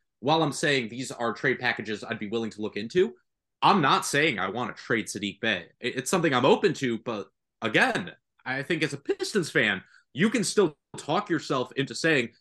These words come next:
"Look, if we, if you can fix that shot, if you can get a real power forward next to him instead of Bojan Bogdanovic, who's totally overmatched in that position,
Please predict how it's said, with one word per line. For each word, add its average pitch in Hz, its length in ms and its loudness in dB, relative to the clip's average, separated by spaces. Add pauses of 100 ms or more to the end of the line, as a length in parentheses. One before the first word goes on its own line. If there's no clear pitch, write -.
(140)
"Look, 208 340 4
if 110 180 -4
we, 151 140 -4 (300)
if 117 160 -2
you 147 120 0
can 143 160 0
fix 180 300 -2
that 143 200 0
shot, 165 240 0 (640)
if 123 120 -4
you 139 60 -6
can 165 80 -2
get 147 120 4
a 113 40 2
real 113 380 2
power 117 320 -2
forward 110 460 -4
next 104 220 -4
to 107 100 -2
him 104 240 -2
instead 107 420 -4
of 107 180 -2 (260)
Bojan 110 280 0
Bogdanovic, 120 680 0
who's 104 380 -8
totally 135 400 2
overmatched 117 640 0
in 110 80 -6
that 104 160 -4
position, 101 540 -4